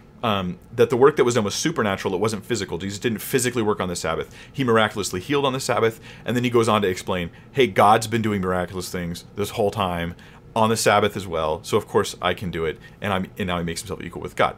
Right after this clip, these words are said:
That, so one explanation is it wasn't a physical work, it was a supernatural work. It broke the Sabbath, but it was supernatural, so it's okay. That's one possible explanation. There's another explanation, and that is that the Jews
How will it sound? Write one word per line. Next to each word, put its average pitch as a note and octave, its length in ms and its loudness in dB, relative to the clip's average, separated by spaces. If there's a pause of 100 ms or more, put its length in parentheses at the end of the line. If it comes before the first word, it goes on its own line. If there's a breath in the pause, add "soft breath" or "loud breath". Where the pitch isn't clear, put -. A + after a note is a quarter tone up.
(540 loud breath)
That, - 120 -2
so B2 140 4
one C3+ 160 4
explanation A2 500 2
is F2+ 120 -4
it D#2+ 80 -4
wasn't A#2 260 4
a G2 40 -8
physical A#2+ 380 -2
work, G2 200 0
it - 80 -8
was F2 120 -6
a F2+ 40 -8
supernatural G2 580 -2
work. F2+ 300 -2 (320 loud breath)
It F#2+ 220 0
broke A2 240 4
the G2+ 80 -8
Sabbath, F2+ 540 0
but F#2+ 120 -2
it - 40 -4
was E2+ 120 -6
supernatural, F2 480 -6
so - 140 -8
it's D#2+ 100 -8
okay. - 260 -4 (460 loud breath)
That's - 180 -6
one A2+ 160 2
possible F2+ 320 0
explanation. D#2+ 500 -8 (360 loud breath)
There's B2+ 140 0
another D#3 280 2
explanation, A#2 680 0 (100)
and F#2+ 260 -2
that A2+ 280 2
is G#2 220 2
that G2+ 320 -4
the G#2+ 80 -6
Jews A2+ 480 -4